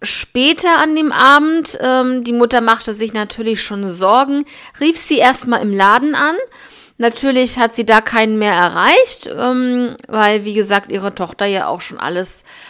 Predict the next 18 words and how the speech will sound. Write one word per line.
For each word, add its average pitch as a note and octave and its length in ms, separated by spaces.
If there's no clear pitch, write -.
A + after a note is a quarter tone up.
äh, G3 220
dicht G3+ 280
gemacht E3+ 460
hatte. D3+ 340
Dann C#4 200
rief D#4+ 240
sie - 160
bei B3 180
dem A#3+ 160
Busunternehmen D#4 840
an C#4+ 240
und D4 480
auch A#3 320
noch A#3 280
bei C4+ 200
Freunden. F3+ 720
Der A#3+ 320
Vater, D#4+ 720